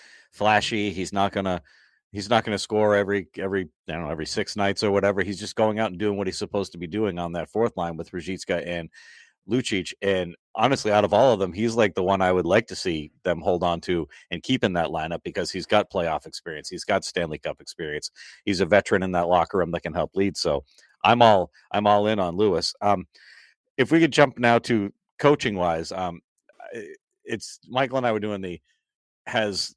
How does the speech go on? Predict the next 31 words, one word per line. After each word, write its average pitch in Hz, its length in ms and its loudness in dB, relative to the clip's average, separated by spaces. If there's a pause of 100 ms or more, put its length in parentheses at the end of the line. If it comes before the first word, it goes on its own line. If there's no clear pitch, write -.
(120)
like, 107 200 -8
h-, 107 340 -12
when's 151 220 -2
the 170 60 -4
last 147 220 2
time 127 220 0
you 110 80 0
were 107 100 2
this 117 220 -2
excited 107 400 0
about 92 260 0
the 95 80 -6
goaltending, 110 640 -2
the 92 60 -8
defense, 104 480 -6
the 104 80 -8
forwards, 95 420 -4
and 92 200 -8
the 85 60 -8
coaching, 76 380 -6
right? 87 240 -6
The, 92 140 -6
uh, 110 80 0
it's - 340 -6
all, 117 240 4
like, 101 160 0
the 92 100 -2
whole 110 200 0
package 107 420 0
is 85 140 -8
there, 87 280 0